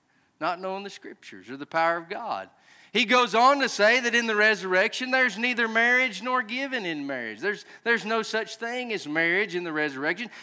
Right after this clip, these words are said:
She's not anybody's wife in the resurrection.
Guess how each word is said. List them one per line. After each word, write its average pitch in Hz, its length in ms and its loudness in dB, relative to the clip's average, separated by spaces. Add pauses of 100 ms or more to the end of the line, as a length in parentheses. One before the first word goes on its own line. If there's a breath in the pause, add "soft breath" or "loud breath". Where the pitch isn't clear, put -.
She's 247 260 0
not 247 220 6
anybody's 247 680 4
wife 160 480 2
in 185 120 -6
the 151 100 -6
resurrection. 127 800 -6